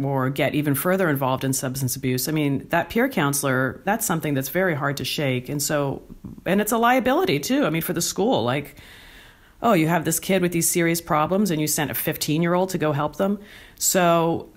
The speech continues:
and also, you know, there's issues of confidentiality. I mean, these peer counselors are trained, you know, confidentiality is paramount.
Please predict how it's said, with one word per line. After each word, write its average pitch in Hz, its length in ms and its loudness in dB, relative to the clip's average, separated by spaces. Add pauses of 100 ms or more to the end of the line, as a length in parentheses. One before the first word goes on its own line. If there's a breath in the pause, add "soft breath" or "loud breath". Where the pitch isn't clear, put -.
(100)
and 220 120 4
also, 349 260 4
you 285 120 4
know, 240 80 4
there's 214 140 2
issues 233 300 0
of 190 80 0
confidentiality. 180 960 0
I 135 40 0
mean, 156 160 -2
these 165 160 -2
peer 180 240 0
counselors 143 540 0
are 135 100 -2
trained, 147 600 0
you 156 60 -4
know, 143 80 -2
confidentiality 156 920 -2
is 123 120 -4
paramount. 117 800 -2